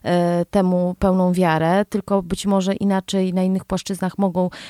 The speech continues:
się zawodowo realizować, mm, to pojawiła się również idea, żeby wspierać szerzej rodziny, bo ten system społeczny, w którym te osoby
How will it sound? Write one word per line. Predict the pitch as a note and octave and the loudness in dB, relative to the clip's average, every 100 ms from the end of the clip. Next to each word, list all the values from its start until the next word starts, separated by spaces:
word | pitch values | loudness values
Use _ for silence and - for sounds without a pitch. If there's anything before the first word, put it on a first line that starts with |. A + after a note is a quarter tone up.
| - | -14
się | - F#3+ F#3 | 0 2 2
zawodowo | F#3 F3+ F#3 F3+ F#3 | 2 0 0 2 2
realizować, | F3 F3 E3 D#3 F#3+ C#4 - - - - - | 0 -2 -4 -2 -2 -2 -4 -16 -18 -16 -4
mm, | A3 A3+ A3+ A3 | 0 2 2 0
to | B3+ C4 | 2 2
pojawiła | C4 B3 G#3 A#3 | 4 2 2 0
się | A#3 | 0
również | G#3+ G#3 A3 - | 0 2 2 0
idea, | F#3+ G#3 G#3 | -2 2 2
żeby | G3+ G3+ G3+ | 2 2 0
wspierać | - - A3 G#3+ G3+ | -4 -4 -2 0 -2
szerzej | - G#3 G3 G#3 | -2 -2 0 2
rodziny, | G#3+ G#3 A#3+ D3 - - - - - | 2 4 4 4 -2 -16 -20 -20 -8
bo | F3+ E3+ F3+ F3+ F3+ | -6 0 2 2 0
ten | G3 | -2
system | F#3 G3 G#3 G3 | -4 -6 -4 -6
społeczny, | - F#3+ G3 G3 G#3 G3 | -2 0 2 0 -4 -4
w | |
którym | - G3 F#3+ F#3 | -4 -4 -4 -2
te | G3 | -2
osoby | F#3 - F3+ F#3 F#3 | -2 -4 -4 -2 -2